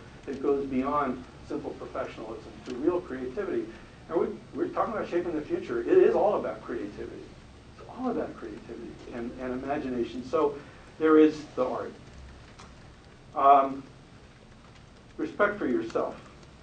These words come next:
Um, I mentioned belief in yourself, but there's also this whole question of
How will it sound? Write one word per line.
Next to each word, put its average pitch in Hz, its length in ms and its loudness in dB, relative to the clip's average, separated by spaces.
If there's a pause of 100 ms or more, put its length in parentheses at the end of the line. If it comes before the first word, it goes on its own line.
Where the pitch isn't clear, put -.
(120)
Um, 120 420 -4 (120)
I 135 140 -6
mentioned 156 360 0
belief 131 360 4
in 113 140 -6
yourself, 110 520 -4
but 127 220 0 (720)
there's 180 200 2
also 196 420 6
this 151 220 2
whole 156 240 4
question 127 640 -2
of 120 300 0